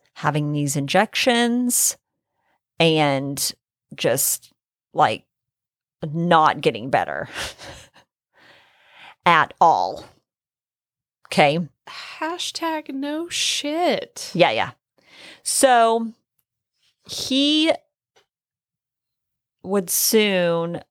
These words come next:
Speaker 1: like, the A M A, or the American Medical Association,
Speaker 2: Mm-hmm.
Speaker 1: was kind of hot on his trail again, right?
Speaker 2: <laughs> Because he keeps doing the same shit.
Speaker 1: Right.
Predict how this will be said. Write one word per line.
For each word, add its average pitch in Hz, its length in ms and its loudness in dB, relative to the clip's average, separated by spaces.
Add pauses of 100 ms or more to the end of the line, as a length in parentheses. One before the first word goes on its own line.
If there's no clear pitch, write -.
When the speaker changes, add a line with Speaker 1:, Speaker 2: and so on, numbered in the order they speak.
(340)
Speaker 1:
like, 165 200 0 (840)
the 175 240 0
A 247 300 4
M 233 100 4
A, 160 160 4
or 151 100 2
the 160 80 4
American 160 300 0
Medical 143 380 -4
Association, - 880 -6
Speaker 2:
Mm-hmm. 202 300 -10 (160)
Speaker 1:
was 175 140 2
kind 202 180 2
of 185 60 0
hot 156 200 4
on 151 140 2
his 143 120 0
trail 101 280 -2
again, 85 480 -8 (580)
right? 156 400 4 (400)
Speaker 2:
<laughs> - 0 - (1300)
Because - 760 -10
he - 80 -20
keeps 571 360 -6
doing 480 380 0
the 392 120 0
same 381 360 0
shit. 453 720 -6
Speaker 1:
Right. 170 260 4